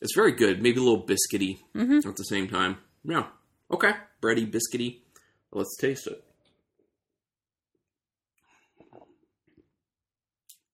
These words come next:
Speaker 1: It's good.
Speaker 2: It's just like you get that, l-,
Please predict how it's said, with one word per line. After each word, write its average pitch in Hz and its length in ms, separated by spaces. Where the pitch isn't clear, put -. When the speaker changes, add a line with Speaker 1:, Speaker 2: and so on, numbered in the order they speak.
Speaker 1:
It's - 80
good. 82 280
Speaker 2:
It's - 100
just 226 140
like 226 160
you 190 80
get 196 180
that, - 160
l-, 139 280